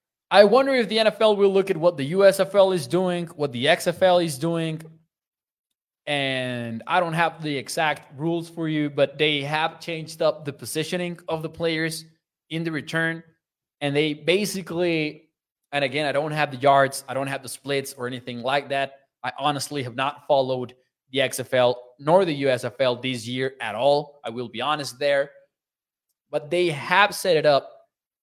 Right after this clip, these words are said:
in which there is not a lot of space between the kicking team and the returning team blockers. So,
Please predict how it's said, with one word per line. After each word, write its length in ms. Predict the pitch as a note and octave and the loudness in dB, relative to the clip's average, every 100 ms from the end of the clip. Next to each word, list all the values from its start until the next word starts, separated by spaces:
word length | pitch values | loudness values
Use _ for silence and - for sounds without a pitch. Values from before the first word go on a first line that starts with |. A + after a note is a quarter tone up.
| _ | _
in 200 | D#3 D3 | -10 -6
which 300 | C#3 C#3 C3 - - | -2 -2 -4 -14 -10
there 140 | D#3 D#3 | -4 -4
is 160 | B2+ | -4
not 200 | D3 D3+ | -4 -2
a 40 | C#3 | -2
lot 300 | C3 C#3+ C#3 | 2 2 2
of 100 | B2 | -2
space 440 | - C#3+ C3 A2 | -4 -4 -4 -8
between 640 | B2 B2 C3+ B2 A#2 G#2 G#2 _ _ _ - | -12 -12 -10 -8 -8 -10 -14 _ _ _ -18
the 80 | G2 | -8
kicking 340 | G3 F#3+ F3 | -8 -6 -8
team 520 | - F#3 E3 D#3+ D#3+ - | -6 -4 -4 -6 -8 -8
and 200 | D3 D#3 | -6 -4
the 40 | |
returning 420 | C#3+ C3+ C#3+ C3 B2 | -4 -2 -2 -2 -6
team 280 | D3 B2 | -12 -8
blockers. 480 | A2+ B2+ - - - _ _ _ _ | -2 -2 -2 -12 -20 _ _ _ _
So, 560 | D3+ C#3+ B2+ A#2+ - | 4 4 4 0 -10